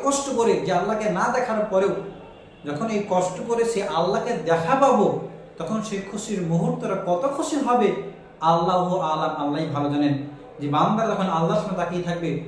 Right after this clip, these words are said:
তখন আল্লাহর সামনে তাকিয়ে থেকেই যাবে, তাদের চোখ তারা ফিরাতে পারবে না। এই জান্নাতের সব থেকে বড় নিয়ামত সময়ের মধ্যে একটা নিয়ামত হলো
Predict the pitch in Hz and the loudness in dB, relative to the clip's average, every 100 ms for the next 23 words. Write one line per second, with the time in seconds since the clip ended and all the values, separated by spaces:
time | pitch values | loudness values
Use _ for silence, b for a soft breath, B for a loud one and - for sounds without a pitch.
0 | - - 165 170 190 208 - 185 214 233 | -12 -12 -6 -2 -2 -2 -2 -2 -2 -4
1 | - - 202 196 294 294 262 247 226 208 | -6 -8 -8 -2 0 2 4 4 4 2
2 | 185 175 - 208 240 233 175 165 190 - | 2 0 0 0 -2 -2 -2 0 0 2
3 | 160 160 165 160 - - - - - 143 | 2 4 4 4 0 -4 -12 -14 -8 0
4 | 160 202 202 185 165 - 277 320 - - | 2 2 0 0 0 2 2 2 -2 -6
5 | 254 214 214 185 190 190 196 - 175 180 | -4 -2 0 0 -2 -4 -6 -6 -6 -4
6 | 165 165 160 156 151 147 147 190 240 196 | -4 -4 -4 -6 -6 -4 -4 -4 -4 0
7 | 247 285 | 2 2